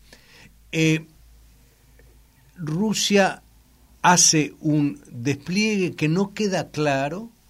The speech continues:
si es defensivo en el sentido de controlar Donbass y ajustarse a Crimea y juntar todo eso, o su, su proyecto es más ambicioso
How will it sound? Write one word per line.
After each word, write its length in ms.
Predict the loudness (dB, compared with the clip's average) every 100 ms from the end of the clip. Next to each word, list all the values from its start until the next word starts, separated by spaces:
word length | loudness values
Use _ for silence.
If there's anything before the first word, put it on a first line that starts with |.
| -20 -20 -20
si 400 | -6 -2 0 2 0
es 280 | 0 -6 -10 _
defensivo 800 | -2 -2 0 -2 0 0 0 0
en 60 | -2
el 100 | -2
sentido 540 | -4 -6 -6 -4 -2
de 160 | -4 -6
controlar 960 | -2 0 -2 -2 -4 0 0 0 -6
Donbass 720 | -8 -6 -2 0 2 0 -4 -12 -12
y 160 | -10
ajustarse 960 | -10 -12 -14 -14 -2 0 0 -4 -8 -8
a 180 | -8 -8
Crimea 520 | -6 -2 0 0 -2
y 120 | -6
juntar 480 | -6 -6 -2 -2 -2
todo 360 | -4 -4 -4 -4
eso, 420 | -6 -8 -10 -10 -18 -20 -20 -8
o 240 | 0 2 0
su, 220 | -2 -6
su 180 | -8 -6
proyecto 640 | -6 -4 -6 -6 -8 -4
es 100 | -4
más 280 | -2 -4 -4
ambicioso 960 | -4 -4 -4 -2 0 -2 -4 -8 -10